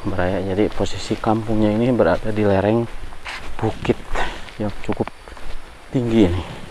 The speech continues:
Dan ini ada bekas curug ya, air terjun nih, cuman kering nih,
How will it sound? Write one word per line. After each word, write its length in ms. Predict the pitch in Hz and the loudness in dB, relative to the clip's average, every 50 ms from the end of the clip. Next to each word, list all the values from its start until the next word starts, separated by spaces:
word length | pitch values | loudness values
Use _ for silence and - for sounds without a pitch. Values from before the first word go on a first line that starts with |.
| - - - - - - - - - - - - - - - - - - - - - - - - - - - - - - - - - - - - - - - - - - - - - - - - - - - - - - - - - - - - | -8 -8 -6 -6 -8 -10 -12 -12 -14 -18 -18 -16 -16 -16 -14 -10 -8 -6 -6 -6 -8 -8 -12 -14 -14 -16 -16 -18 -16 -12 -12 -10 -8 -6 -8 -8 -8 -12 -14 -16 -14 -14 -14 -8 -6 -6 -4 -4 -6 -8 -8 -10 -12 -12 -12 -12 -10 -8 -6 -4
Dan 100 | - - - | -4 -4 -4
ini 140 | 92 98 98 98 82 | -4 -2 -2 -2 -2
ada 240 | 80 92 90 - 101 - - - - - - - - - - - - - - - - - - - - - | -2 -2 -2 -2 -2 -4 -6 -8 -10 -12 -14 -14 -16 -16 -16 -16 -12 -8 -8 -8 -8 -8 -12 -16 -14 -14
bekas 380 | 107 - - - 107 98 - - - - - - - - - - - | -14 -14 -10 -8 -8 -6 -6 -6 -8 -8 -10 -10 -10 -10 -10 -12 -6
curug 300 | - 120 104 101 98 92 - - | -2 2 4 4 2 2 0 -4
ya, 120 | 71 - - - - - 73 | -6 -6 -6 -8 -8 -4 -2
air 220 | 82 85 92 98 | -2 0 -2 -4
terjun 460 | - - 101 98 92 98 98 98 98 101 | -4 -4 -4 -2 -2 -2 -2 -2 -2 -4
nih, 260 | 101 101 101 101 101 - | -6 -6 -8 -10 -12 -8
cuman 360 | - 107 101 101 101 98 98 98 - - - - - - - - - - - - - - - - - - - - - - - - - - | -6 -4 -2 -2 -2 -2 -4 -6 -8 -14 -18 -18 -20 -20 -20 -20 -20 -20 -20 -20 -20 -20 -20 -20 -20 -20 -20 -20 -20 -20 -20 -18 -6 2
kering 380 | 101 101 104 92 85 82 82 | 4 4 6 6 4 2 -2
nih, 60 | 80 | -4